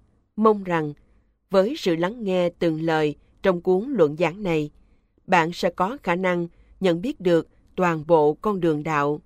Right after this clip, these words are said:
đưa tới giác ngộ, nhất là Bồ Đề Tâm. Hãy nguyện cầu sao cho điều này xảy ra tức thì.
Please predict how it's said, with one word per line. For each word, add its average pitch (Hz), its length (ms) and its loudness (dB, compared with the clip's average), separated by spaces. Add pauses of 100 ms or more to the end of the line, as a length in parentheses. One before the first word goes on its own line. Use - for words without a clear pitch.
(160)
đưa 180 180 4
tới 175 400 -2
giác 240 200 -4
ngộ, 151 360 2 (420)
nhất 240 260 -2
là 156 360 2 (160)
Bồ 165 280 0
Đề 151 240 -2 (100)
Tâm. 180 240 -4 (1700)
Hãy 170 260 2
nguyện 180 340 2
cầu 165 380 0 (160)
sao 196 340 -2
cho 214 180 -2
điều 170 220 0
này 156 440 -2
xảy 160 260 0
ra 175 260 2
tức - 220 -10 (100)
thì. 160 300 0